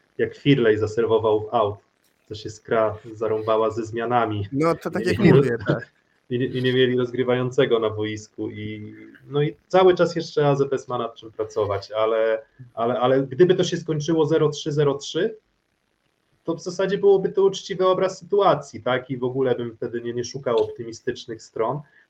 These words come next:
Speaker 1: ale no taki urok siatkówki, że to się bardzo, bardzo szybko potrafia, e, potrafi, e, zdarza,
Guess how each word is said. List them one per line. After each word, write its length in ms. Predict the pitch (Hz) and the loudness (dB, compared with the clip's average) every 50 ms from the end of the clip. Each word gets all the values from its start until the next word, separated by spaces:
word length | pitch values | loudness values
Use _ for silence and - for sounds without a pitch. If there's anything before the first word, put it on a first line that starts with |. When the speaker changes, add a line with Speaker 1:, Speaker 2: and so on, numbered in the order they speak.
| _ _ - | _ _ -4
Speaker 1:
ale 220 | 139 165 175 160 | -2 0 0 0
no 100 | 151 147 | 0 -2
taki 260 | 151 143 143 - 139 | -2 -4 -4 -2 -2
urok 200 | 131 131 127 123 | 0 0 -2 -4
siatkówki, 500 | - - - - - - 127 - _ 123 | -6 -10 -12 -10 -10 -12 -12 -12 _ -14
że 100 | 113 113 | -16 -14
to 80 | - 110 | -14 -14
się 140 | - - 120 | -14 -10 -6
bardzo, 320 | 113 117 113 110 113 110 | -4 -4 -4 -4 -4 -4
bardzo 240 | 117 110 110 107 107 | -4 -4 -6 -6 -10
szybko 300 | - - 104 - - 107 | -14 -16 -18 -16 -16 -16
potrafia, 580 | - 104 - - 107 107 - 113 107 104 104 104 _ _ _ _ _ _ - - 120 | -14 -14 -12 -10 -10 -8 -4 -4 -4 -4 -6 -8 _ _ _ _ _ _ -20 -10 -6
e, 40 | 110 110 107 107 107 - - _ _ _ _ _ 101 104 101 - | -4 -2 -2 -2 -4 -6 -12 _ _ _ _ _ -20 -16 -8 -8
potrafi, 440 | 120 123 147 147 147 - 123 107 98 _ _ _ _ 117 | -2 0 0 0 0 -2 -8 -18 -20 _ _ _ _ -10
e, 280 | 107 107 104 104 104 101 | -8 -8 -6 -6 -8 -6
zdarza, 420 | 101 127 123 113 98 98 98 98 | 0 0 0 0 0 -4 -8 -12